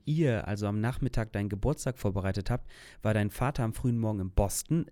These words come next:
Übrigens ein wunderschöner Morgen. Also der elfte September zweitausendeins war ein richtig, richtig, richtig, also vom Wetter her ein richtig schöner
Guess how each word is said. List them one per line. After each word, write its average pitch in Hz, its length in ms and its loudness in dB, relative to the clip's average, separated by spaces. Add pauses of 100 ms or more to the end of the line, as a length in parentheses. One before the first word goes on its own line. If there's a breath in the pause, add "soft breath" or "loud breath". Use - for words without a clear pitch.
Übrigens 117 360 0
ein 110 160 -2
wunderschöner 107 500 0
Morgen. 90 340 -2
Also - 160 -4
der 104 180 0
elfte 143 260 -2
September 123 400 0
zweitausendeins 107 800 -4
war 98 200 0 (480 soft breath)
ein 101 280 0 (100)
richtig, 135 560 -2
richtig, - 520 -4
richtig, 123 560 -2
also 107 200 -2 (120)
vom 107 240 -6
Wetter 123 200 0
her 113 200 -2
ein 104 100 -4
richtig - 400 -4 (220 soft breath)
schöner 107 560 2